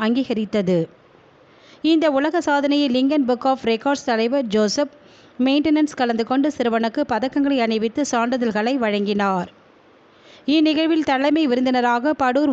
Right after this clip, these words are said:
ஊராட்சி மன்ற தலைவர் தாரா சுதாகர் மற்றும் மாற்றத்தை நோக்கி நிறுவன தலைவர் கே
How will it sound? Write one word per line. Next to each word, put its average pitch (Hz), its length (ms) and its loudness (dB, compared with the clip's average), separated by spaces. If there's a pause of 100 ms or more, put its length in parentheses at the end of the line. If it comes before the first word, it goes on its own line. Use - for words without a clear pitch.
ஊராட்சி 254 340 0
மன்ற 226 140 0 (100)
தலைவர் 247 400 -2
தாரா 254 340 0
சுதாகர் 214 460 0
மற்றும் 285 260 -2 (520)
மாற்றத்தை 311 500 0
நோக்கி 285 280 0
நிறுவன 277 280 2 (100)
தலைவர் 254 400 0
கே 247 80 2